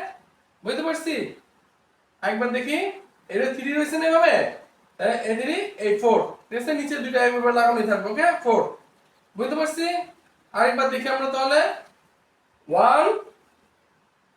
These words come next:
টু, রাইট? থ্রি,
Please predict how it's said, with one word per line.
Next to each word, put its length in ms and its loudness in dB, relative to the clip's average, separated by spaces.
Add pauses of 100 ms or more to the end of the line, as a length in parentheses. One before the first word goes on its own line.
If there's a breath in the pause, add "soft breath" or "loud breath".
(460)
টু, 120 2 (640)
রাইট? 340 4 (1200)
থ্রি, 240 0